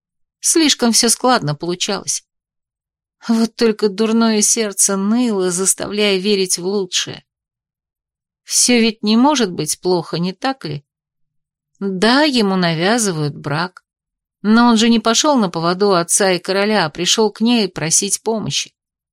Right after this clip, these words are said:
Агата выдохнула и села в кресло, размышляя. Она боялась ошибиться.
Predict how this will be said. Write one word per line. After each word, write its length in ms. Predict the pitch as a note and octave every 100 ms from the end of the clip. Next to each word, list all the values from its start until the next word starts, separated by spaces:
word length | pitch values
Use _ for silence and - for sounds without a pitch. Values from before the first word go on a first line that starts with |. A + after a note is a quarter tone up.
| _ _ _ _ _ _ _
Агата 460 | F3+ F#3 A#3+ A#3+ A#3
выдохнула 600 | C#4 A#3+ - F3+ F3 F3
и 180 | - F#3
села 340 | - A#3 G3
в 60 | -
кресло, 420 | A3+ G#3+ F#3 F#3
размышляя. 720 | F#3 F#3 F#3 - D#3+ C#3 C#3+ _ _ _ _ _ _ _ _ -
Она 240 | G#3 G#3+
боялась 540 | G3+ A3 A#3+ F3 D#3+ E3+
ошибиться. 580 | - G#3 F#3 - -